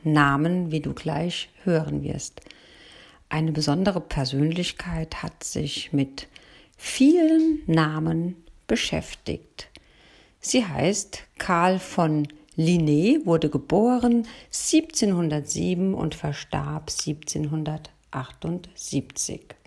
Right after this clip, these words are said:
Buffo Buffo bedeutet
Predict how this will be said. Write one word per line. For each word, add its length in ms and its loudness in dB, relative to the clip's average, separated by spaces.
Buffo 400 6
Buffo 640 4
bedeutet 960 2